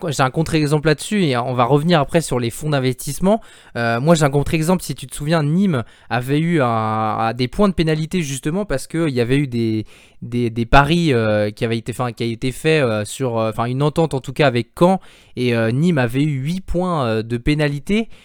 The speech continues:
et, euh, ils avaient réussi à se sauver en finissant douzième. Euh, et ils avaient fini par monter, euh, deux saisons plus tard. Euh, je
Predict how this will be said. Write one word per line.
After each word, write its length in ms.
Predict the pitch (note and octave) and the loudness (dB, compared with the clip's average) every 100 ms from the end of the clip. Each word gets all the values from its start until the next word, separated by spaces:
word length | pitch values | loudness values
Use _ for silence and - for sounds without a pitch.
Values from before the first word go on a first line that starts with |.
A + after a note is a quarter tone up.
| _ - | _ -4
et, 180 | B2 | 0
euh, 100 | A#2+ C3+ | 0 -2
ils 180 | B2 | 0
avaient 160 | C#3 C#3 | 2 4
réussi 340 | D#3 D#3 - | 4 0 4
à 40 | E3+ | 4
se 120 | - | 4
sauver 260 | F3 E3 F3+ | 0 2 2
en 80 | |
finissant 400 | D#3+ C3+ C3 C#3+ | 2 -4 -2 -2
douzième. 600 | C3+ C#3 C#3 D#3 G#3 F3+ A#2+ - _ - | -2 -2 0 2 4 2 -4 -12 _ -10
Euh, 280 | A#2+ A2+ A2+ | -4 -2 -2
et 140 | C#3 C#3 | -2 -4
ils 180 | C#3 C3+ | 2 2
avaient 160 | C#3 | 2
fini 280 | - D#3 F3+ | 0 -2 0
par 220 | C#3+ A#2 | 0 2
monter, 480 | C#3 F3+ E3+ F#3 E3+ | 2 2 2 2 4
euh, 300 | B2+ A#2 A2+ | 4 2 0
deux 320 | A2+ A#2+ E3 | -2 0 0
saisons 380 | - D#3 D3 D#3+ | 0 -2 0 -2
plus 220 | - D3 | -2 -2
tard. 320 | G3 A3 - - - - - | 2 2 0 -16 -20 -20 -4
Euh, 260 | B2 A#2 B2 | 0 0 0
je 180 | - | -6